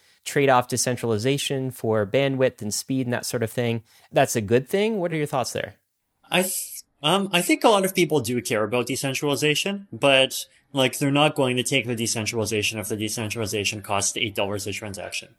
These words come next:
Speaker 1: There's this quote that you had in twenty seventeen that says, "The internet of money should not cost five cents per transaction." And I remember when you said that in twenty seventeen, I think a lot of people who have been angry at high gas fees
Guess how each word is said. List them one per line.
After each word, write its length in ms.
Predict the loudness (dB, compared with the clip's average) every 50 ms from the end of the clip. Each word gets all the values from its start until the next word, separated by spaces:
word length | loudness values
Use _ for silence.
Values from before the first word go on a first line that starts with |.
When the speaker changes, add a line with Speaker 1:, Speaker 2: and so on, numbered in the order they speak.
| _ _ _ _ _ _ _ _ _ _ _ _ _ _ _ _
Speaker 1:
There's 280 | -4 -2 -2 -2 0 0
this 280 | 0 0 0 -2 -4
quote 320 | -4 0 2 2 2 2 0
that 180 | -2 -4 -4 -2
you 160 | -2 -2 -2
had 260 | 0 0 0 0 0
in 100 | -4 -6
twenty 220 | -6 -4 -4 -4
seventeen 560 | -2 -2 -4 -4 -4 -6 -6 -6 -4 -4 -4 -4
that 120 | -6 -6
says, 280 | -4 -4 -2 -4 -4 -4
"The 100 | -6 -6
internet 360 | -4 -2 0 2 2 2 2
of 140 | 2 0 -2
money 240 | -2 -2 -2 -2 -2
should 160 | -4 -4 -4
not 240 | -2 -4 -4 -4 -2
cost 260 | -2 -2 0 0 0
five 240 | 0 0 0 0 -2
cents 240 | -4 -6 -6 -8 -8
per 220 | -8 -6 -6 -6
transaction." 800 | -4 -6 -6 -6 -4 0 0 0 0 0 -2 -4 -4 -4 -4 -8 -10 -16 -20 -20 _ _ _ _ -2
And 400 | 0 2 2 2 2 0 -2 -4 -6 -2 0
I 80 | 2
remember 220 | 4 4 4 4 4
when 100 | 2 0
you 80 | 0
said 180 | 0 0 2 2
that 120 | 4 2 2
in 60 | 0
twenty 240 | -2 -4 -4 -4 -2
seventeen, 640 | -2 -4 -4 -4 -6 -6 -6 -4 -4 -4 -4 -4 -8 -10 -18 -20 _ _ _ _ _ -4
I 80 | -2
think 200 | 0 0 0 2
a 40 | 2
lot 240 | 4 6 6 6 6
of 200 | 4 0 -2 -4
people 380 | -4 -4 -2 0 0 0 0
who 120 | 0 0 0
have 100 | 0 2
been 200 | 0 0 0 -2 -2
angry 640 | -2 0 0 0 0 0 0 0 0 0 -2 -4 -6 _ 0
at 280 | 2 2 2 0 -4 _ -6
high 280 | 0 4 6 6 6 4
gas 400 | 4 4 4 4 4 2 0 -4
fees 260 | -4 -4 -4 -4